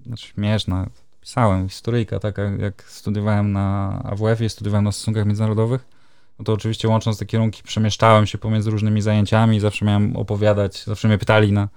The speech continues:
na stosunkach międzynarodowych znajomi: „Co tam dzisiaj robiliście?”, nie? I, i któregoś razu mówiłem: „No, dzisiaj bawiliśmy się w berki”, nie? No i tam się zaczęli ze mnie nabijać: „No co, na, na, na zaj-, na studiach, w berki się bawicie?” A my faktycznie czterdziestu chłopa,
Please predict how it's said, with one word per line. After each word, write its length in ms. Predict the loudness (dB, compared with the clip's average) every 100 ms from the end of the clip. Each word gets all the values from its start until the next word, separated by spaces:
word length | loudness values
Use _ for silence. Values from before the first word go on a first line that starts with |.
| -20 -20 -20 -20 -6
na 80 | -4
stosunkach 340 | 2 2 4
międzynarodowych 460 | 4 2 2 2 2
znajomi: 240 | 4 4
„Co 120 | 2 4
tam 160 | 2
dzisiaj 200 | 4 2
robiliście?”, 480 | 4 2 -2 -4 -4
nie? 320 | -2 -2 -2
I, 340 | -4 -4 -6 -8
i 40 |
któregoś 380 | -6 -4 -4 0
razu 440 | 0 2 -2 -4 -6 -12
mówiłem: 380 | -12 -6 -2 0
„No, 100 | 0
dzisiaj 220 | 0 2
bawiliśmy 320 | 4 4 4
się 120 | 4 2
w 60 |
berki”, 380 | 4 2 2 -4
nie? 200 | -2 -2
No 100 | -4
i 40 | -6
tam 160 | -8
się 120 | -6
zaczęli 240 | -6 -4 -4
ze 80 | -2
mnie 120 | -2
nabijać: 500 | -2 -2 -2 -4 -8
„No 60 | -10
co, 140 | -6
na, 140 | -4 -2
na, 160 | -2 -4
na 120 | -6 -4
zaj-, 180 | 0
na 100 | 0
studiach, 420 | 0 0 2 0 0
w 40 |
berki 280 | 2 2 0
się 120 | 0
bawicie?” 400 | 0 -2 -4 -8 -10 -20 -20 -20 -16 0
A 80 | 4
my 80 | 6
faktycznie 360 | 4 2 0
czterdziestu 420 | 2 2 2 2
chłopa, 340 | 4 6 6